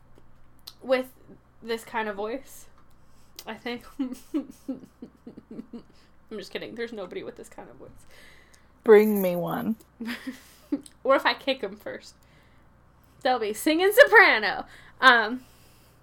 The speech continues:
Speaker 1: okay. My third one, um, says,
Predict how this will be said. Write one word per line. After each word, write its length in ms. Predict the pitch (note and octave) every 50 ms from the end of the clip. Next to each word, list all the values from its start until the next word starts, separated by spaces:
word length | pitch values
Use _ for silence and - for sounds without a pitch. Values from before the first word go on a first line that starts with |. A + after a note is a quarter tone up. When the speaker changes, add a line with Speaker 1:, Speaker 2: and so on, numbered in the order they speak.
| _ _ _ _ _ _ _ _ _ _ _ _ - - - -
Speaker 1:
okay. 300 | A#3+ D4 B3+ G3+ - - - - - - - - - - - - -
My 200 | - B3 C4 D#4
third 240 | D4+ - D4+ D4 C#4+ C#4
one, 280 | C#4+ C#4+ C#4 C#4 C4+ - -
um, 1080 | - A#3 A3+ A3+ A3+ A3 A3 A3 A3 G#3+ A3 G#3+ G#3+ G#3+ G#3+ G#3+ G#3+ G#3+ A3 A#3 A3+ G#3 - - - - - - - - - - -
says, 640 | - - - G#3+ G#3+ G#3 G3+ G3+ G3+ G3 G3 G3+